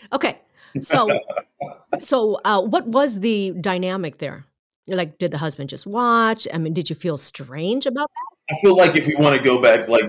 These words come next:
Speaker 2: in, like, in the terminology, it was probably more of a, uh, hot wife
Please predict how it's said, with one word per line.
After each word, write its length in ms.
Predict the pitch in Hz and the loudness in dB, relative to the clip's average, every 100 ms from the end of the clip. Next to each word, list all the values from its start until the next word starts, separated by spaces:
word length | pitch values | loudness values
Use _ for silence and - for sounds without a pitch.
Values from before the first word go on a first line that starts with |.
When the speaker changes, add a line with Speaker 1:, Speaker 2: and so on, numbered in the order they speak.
| 120 | -2
Speaker 2:
in, 180 | 117 | -2
like, 280 | 117 107 101 | 0 0 0
in 140 | 113 113 | -2 0
the 140 | 104 | 0
terminology, 600 | 98 135 110 107 147 151 147 | 2 0 4 4 4 4 2
it 60 | |
was 140 | 117 - | 2 -4
probably 560 | - 113 120 104 104 | 2 4 4 0 0
more 300 | 98 104 98 | 2 2 2
of 80 | 95 | 2
a, 180 | 95 90 | 2 2
uh, 400 | 85 82 80 - _ _ _ _ _ _ _ _ | 2 2 -2 -6 _ _ _ _ _ _ _ _
hot 380 | - 123 104 92 | -8 2 2 2
wife 520 | 95 95 98 - - | 2 2 0 -8 -18